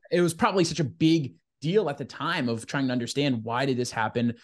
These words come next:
Uh, I wish, uh, maybe I could have done this more, but then, uh, you, you had your dad come in and, and do, um, you know, and obviously give you just that little piece of wisdom that sounds like it went a, a pretty long way.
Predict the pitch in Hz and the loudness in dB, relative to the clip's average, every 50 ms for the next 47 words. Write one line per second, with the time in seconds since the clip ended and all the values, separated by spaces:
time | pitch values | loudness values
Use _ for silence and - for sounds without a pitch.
0 | - - _ - 127 139 131 110 113 135 135 123 139 135 - - - 127 127 135 | -20 -20 _ 0 2 2 4 4 4 2 4 4 2 0 0 0 -2 0 2 2
1 | 139 127 139 127 127 - - 147 135 120 117 131 123 123 123 117 117 - 123 127 | 2 2 2 -2 -2 -4 -2 -2 -2 -2 -2 -2 -2 -2 -4 -6 -6 -6 -6 -4
2 | 131 - 131 127 135 123 - 156 156 143 135 - _ _ _ - 127 127 110 104 | -2 -2 -2 -2 -2 -2 0 0 0 0 -2 -6 _ _ _ 0 0 2 2 0
3 | - 147 147 135 - 139 160 160 180 175 143 143 123 151 143 151 175 165 - 156 | -2 -4 -6 -6 -2 0 2 2 2 2 0 -2 0 0 0 0 0 2 2 2
4 | 139 131 131 131 127 131 - - 139 139 131 123 131 143 143 143 143 143 135 - | 2 4 4 2 2 2 2 2 2 2 2 2 2 2 2 2 0 0 -2 -2
5 | - 123 120 113 113 113 - - 135 127 127 104 101 123 131 127 131 139 139 - | -4 -4 -2 -2 -4 -4 -6 -6 -4 -4 -4 -4 -4 -2 0 0 0 -2 -2 -4
6 | - 123 117 - 135 127 135 135 123 120 135 - - 135 120 - - 135 147 143 | -6 -8 -6 -6 -4 -2 -2 -2 -2 -2 -2 0 2 2 2 0 -2 -2 -2 -2
7 | 143 - - 151 - - 113 104 127 147 147 - 139 120 120 107 113 113 - 120 | -2 -4 -4 -4 -4 -4 -2 0 0 0 2 0 0 0 0 0 -2 -4 -6 -8
8 | - 147 131 139 131 131 - - 113 120 123 120 113 - - 127 123 76 127 127 | -6 -4 -4 -2 -2 -4 -4 -6 -6 -6 -6 -6 -6 -4 -2 -2 -2 -2 -4 -6
9 | - 151 156 135 127 123 123 120 117 147 180 143 123 - | -4 -6 -4 -4 -2 -2 -2 0 0 2 2 2 0 -4